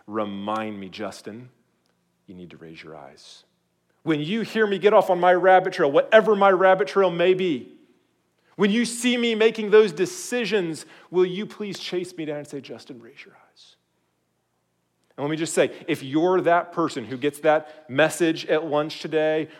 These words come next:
or you have that conversation this afternoon, do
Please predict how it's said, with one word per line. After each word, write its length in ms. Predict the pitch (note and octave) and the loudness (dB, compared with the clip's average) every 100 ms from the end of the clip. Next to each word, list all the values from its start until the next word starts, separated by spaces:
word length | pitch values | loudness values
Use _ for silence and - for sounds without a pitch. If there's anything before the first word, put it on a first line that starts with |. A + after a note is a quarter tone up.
| - | -10
or 80 | B2+ | -6
you 180 | C3 - - | -8 -10 -2
have 200 | F3+ E3+ | 2 4
that 160 | E3 D#3 | 2 0
conversation 840 | E3 E3 D#3+ D#3 - D#3 D3+ E3 | -2 -2 -2 -4 -4 -6 -6 -8
this 180 | D3+ E3 | -8 -2
afternoon, 680 | D#3 C#3+ D#3+ D#3+ E3+ E3+ D#3+ _ _ _ _ _ _ _ _ G#2 G2 | -2 -2 -8 -8 -8 -10 -14 _ _ _ _ _ _ _ _ -20 -14
do 600 | C#3 D3 D3 D3 D3 | -6 -4 -4 -6 -8